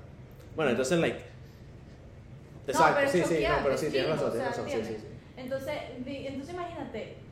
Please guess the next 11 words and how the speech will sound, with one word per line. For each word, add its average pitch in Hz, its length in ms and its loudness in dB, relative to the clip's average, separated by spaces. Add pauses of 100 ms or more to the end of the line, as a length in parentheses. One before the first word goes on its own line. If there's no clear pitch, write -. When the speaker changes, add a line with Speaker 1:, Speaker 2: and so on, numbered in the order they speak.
Speaker 2:
también 262 400 -4
es 302 180 -6
el 349 80 -4
ego 330 220 -2 (100)
del 247 120 -4
hombre 240 280 -4
en 294 120 -6
el 277 60 -8
sentido 214 360 -6
de 247 180 -6
que, 226 260 -10